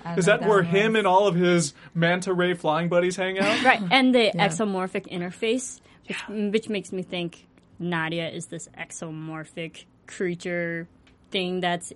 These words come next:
Speaker 3: encasing all these ovums that he's trying to reproduce.
Speaker 2: Yeah, exomorph, like the outside
Speaker 3: Yeah.
Speaker 2: of something. Yeah, that's right.
Speaker 3: Yeah, like,
Speaker 2: Like
Speaker 3: he's
Speaker 2: exoskeleton.
Speaker 3: In, yeah, in a way. I mean, it, and, but that would go with the whole, you know,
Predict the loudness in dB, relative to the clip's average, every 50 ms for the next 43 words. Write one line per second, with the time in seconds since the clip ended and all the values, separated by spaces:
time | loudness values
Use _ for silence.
0 | -12 -8 -6 -6 -6 -6 -4 -4 -2 -2 -2 -4 -4 -4 -4 -4 -6 -6 -4 -6
1 | -6 -8 -8 -8 -6 -6 -4 -4 -4 -4 -4 -4 -6 -8 -10 -12 -10 -8 -8 -6
2 | -6 -6 -6 -6 -6 -6 -8 -10 -14 -18 _ _ -12 -10 -10 -10 -10 -10 -10 -10
3 | -10 -10 -10 -12 -14 -14 -12 -12 -10 -10 -10 -10 -12 -12 -14 -8 -4 -2 -2 -2
4 | -2 -6 -8 -8 -8 -6 -4 -4 -4 -4 -4 -6 -6 -8 -8 -6 -6 -8 -6 -4
5 | -6 -6 -6 -8 -10 -6 -4 -2 -2 -2 -4 -4 -4 -2 0 0 0 0 -2 -8
6 | -12 _ -12 -12 -12 -10 -10 -10 -10 -12 -12 -16 -18 -16 -14 -10 -8 -8 -8 -8
7 | -10 -16 -20 _ _ _ _ _ _ _ _ _ _ -18 -16 -14 -14 -14 -14 -16
8 | _ -14 -12 -12 -10 -8 -8 -8 -8 -6 -6 -6 -4 -4 -4 -4 -2 -2 -4 -2
9 | -2 -2 -4 -2 -4 -6 -10 -14 -18 -18 -18 _ 0 2 4 4 4 2 0 -2
10 | -2 -4 -4 -2 0 0 0 0 0 0 0 0 -2 -2 -2 -4 -4 -4 -4 -4
11 | -4 -4 -4 -4 -4 -6 -6 -6 -10 _ _ -20 _ _ _ _ _ _ _ 0
12 | 2 2 2 0 0 0 2 2 4 2 2 2 0 2 4 4 6 6 6 4
13 | 4 2 0 0 0 -2 -2 -2 -2 -2 0 0 0 -2 -2 -4 -6 -6 -4 -4
14 | -4 -4 -6